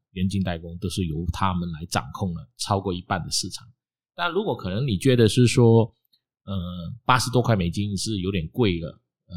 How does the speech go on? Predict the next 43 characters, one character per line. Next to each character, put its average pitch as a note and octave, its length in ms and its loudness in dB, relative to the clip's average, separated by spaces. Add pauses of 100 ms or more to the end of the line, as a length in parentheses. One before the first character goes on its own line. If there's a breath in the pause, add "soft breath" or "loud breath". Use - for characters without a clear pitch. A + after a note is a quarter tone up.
(160)
或 A#2+ 100 6
许， F2+ 280 0
或 - 180 6
许 G2+ 160 2
你 F2 100 4
是 G#2 100 4
担 A2 220 4
心 A2 140 4
它 A2 100 4
下 A2 260 4
跌， F2+ 300 -4
或 A#2+ 100 4
者 F2 120 2
是 G#2 160 0
说 G#2+ 160 4
没 F#2 120 4
那 F#2+ 60 4
么 G2+ 80 -2
多 C3+ 160 4
钱， - 320 -2 (1080)
那 C#3 140 8
我 A2+ 140 8
可 B2+ 100 6
以 A2+ 40 6
推 B2+ 200 6
荐 A2+ 140 4
你 F#2 60 2
们 F#2+ 120 4
几 F2 160 -2
只 A#2 320 2 (440)
不 D#3 80 4
错 D3+ 200 8
的。 - 220 -6 (800)
那 G3+ 100 6
其 F3+ 180 2
中 F#3 220 6
一 - 20 4
只 E3 140 -4
叫 D#3+ 180 6
做 C#3+ 280 8
台 A#2+ 220 2
联 B2+ 220 6
电， C3 260 4